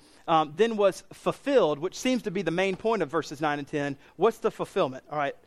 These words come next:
here we go. I don't wanna wade too deep in this. I just wanna try to give us a good cursory understanding because there's a point that's coming. The ascription to Jeremiah. Who's he quoting? Jeremiah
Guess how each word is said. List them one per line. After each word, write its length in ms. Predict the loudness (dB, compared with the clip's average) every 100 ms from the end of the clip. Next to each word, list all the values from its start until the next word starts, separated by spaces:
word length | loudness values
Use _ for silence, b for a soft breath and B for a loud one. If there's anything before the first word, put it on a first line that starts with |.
| b b
here 140 | 0
we 80 | 2
go. 240 | 2 0 -2 _ b b b
I 80 |
don't 80 | 2
wanna 140 | 2 2
wade 260 | 2 2
too 100 | -2
deep 240 | -2 -2 -2
in 80 |
this. 240 | -4 -6 -6
I 100 | -6
just 120 | -4
wanna 140 | -8
try 160 | -2 0
to 80 | 0
give 160 | 0
us 100 | -2
a 60 | -6
good 500 | 0 2 4 2 0 -6 b b b b _ _ -12
cursory 520 | -2 -2 0 -2 0
understanding 720 | 0 -2 -2 -2 -2 -4 -4 -8 b b
because 220 | -6 -4
there's 140 | -2 -4
a 40 |
point 260 | -2 -2 0
that's 180 | -4
coming. 340 | -4 -6 -6 -12 _ -20 _ _ _ _ _ _ b b b
The 100 | 0
ascription 480 | 2 0 0 0
to 60 | 0
Jeremiah. 540 | 2 2 2 0 -2
Who's 160 | -4 -4
he 80 | -4
quoting? 400 | -2 -2 -2 -10 b b
Jeremiah 640 | 0 0 2 2 2 2